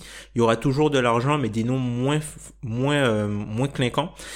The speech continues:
Et ce qui va se passer, c'est qu'il y aura une bataille pour récupérer les noms moins clinquants avec l'argent qui aurait été misé sur les gros noms. Donc ça va, euh, créer de l'inflation, en fait, sur le marché. Et, euh, je préfère qu'on soit hors de ce marché-là et qu'on soit plus sur le long terme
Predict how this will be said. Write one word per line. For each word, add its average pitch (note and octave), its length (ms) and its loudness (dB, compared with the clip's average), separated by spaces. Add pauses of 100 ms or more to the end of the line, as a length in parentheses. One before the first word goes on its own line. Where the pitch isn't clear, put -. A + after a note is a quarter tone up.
(100)
Et - 80 0
ce - 80 2
qui - 80 0
va B2+ 140 4
se - 60 -8
passer, C#3 180 0
c'est F3 100 -2
qu'il - 100 -2
y - 40 2
aura A2 100 6
une A2 160 0
bataille B2+ 480 2
pour B2+ 220 0
récupérer B2 460 2
les B2+ 100 2
noms B2+ 160 2
moins B2+ 180 2
clinquants D3 560 -2 (240)
avec A#2 300 0
l'argent B2 540 2
qui C#3 140 -2
aurait A#2 180 2
été A2+ 180 0
misé B2 320 0
sur B2+ 160 0
les G#2 100 -2
gros A2 260 0
noms. A#2 200 -2 (340)
Donc A2 160 -2
ça A2+ 160 2
va, B2+ 240 2
euh, G#2+ 400 0 (100)
créer C3 280 0
de A#2 80 -2
l'inflation, C3 480 0
en C3+ 80 -4
fait, A2+ 120 -2
sur A2 120 -2
le G#2 100 2
marché. A2 460 0 (280)
Et, A#2 180 4
euh, G#2+ 420 4
je A2+ 100 -2
préfère C3 300 0
qu'on C#3 140 0
soit A#2 300 0
hors C#3+ 140 2
de C3+ 80 2
ce C3 140 -2
marché-là B2 500 0
et C3 60 2
qu'on A#2 140 -4
soit A#2 300 -2
plus E3+ 120 -2
sur E3 160 2
le B2 80 4
long A#2 160 0
terme D#3 320 0